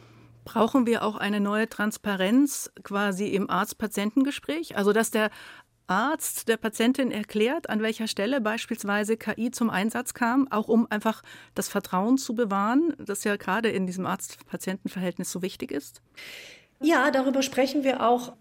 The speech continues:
Speaker 2: relativ intensiv. Es geht nämlich einfach darum, dass das Vertrauensverhältnis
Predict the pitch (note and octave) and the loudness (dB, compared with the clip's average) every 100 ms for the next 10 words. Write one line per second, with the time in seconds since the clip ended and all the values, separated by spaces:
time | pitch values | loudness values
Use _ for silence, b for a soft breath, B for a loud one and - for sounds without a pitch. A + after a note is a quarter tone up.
0 | - G3 A3 B3+ B3 - A#3 A3+ G3+ F#3+ | -4 0 2 2 -2 -4 -2 0 0 0
1 | C4+ F#4 D4 B3 B3 B3+ B3+ G#3+ A3 A#3+ | 0 0 -2 -2 0 0 0 0 -2 -2
2 | A#3+ G#3 A3 A#3+ A3 A3 - G#3+ - G#3 | -2 0 0 0 0 -2 -2 -2 -2 -4
3 | - B3+ E4 - F3 E3+ D#3+ D#3+ C#3+ - | -2 -2 -2 -2 0 0 0 -2 -6 -6